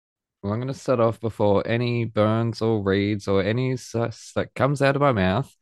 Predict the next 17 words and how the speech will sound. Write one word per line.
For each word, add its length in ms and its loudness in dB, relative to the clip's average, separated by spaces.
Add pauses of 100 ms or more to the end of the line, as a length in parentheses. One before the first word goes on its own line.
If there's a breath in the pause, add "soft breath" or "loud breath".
That 240 0
fifty 320 0
percent 320 2
of 100 0
what 160 2
comes 240 0
out 40 4
of 80 2
my 100 4
mouth 400 2
when 100 0
it 140 -2
comes 240 -2
to 120 -4
jokes 580 -6 (220)
is 220 -4
true. 560 0